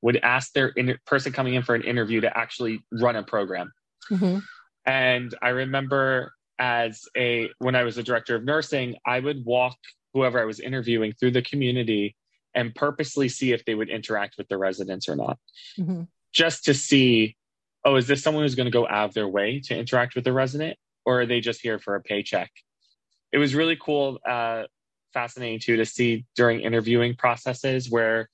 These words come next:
Speaker 1: if there was garbage on the floor, some people who were interviewing would actually pick up the garbage.
Speaker 2: Mm-hmm.
Speaker 1: And that person usually got a job because they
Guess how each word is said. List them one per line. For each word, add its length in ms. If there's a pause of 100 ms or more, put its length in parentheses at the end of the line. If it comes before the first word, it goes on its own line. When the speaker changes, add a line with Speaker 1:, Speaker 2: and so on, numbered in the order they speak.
(280)
Speaker 1:
if 140
there 100
was 160
garbage 380
on 120
the 60
floor, 420
some 340 (260)
people 300
who 100
were 120
interviewing 460
would 80
actually 260
pick 200
up 100
the 100
garbage. 520 (480)
Speaker 2:
Mm-hmm. 300 (100)
Speaker 1:
And 380 (120)
that 160
person 300
usually 240
got 160
a 60
job 360
because 320
they 280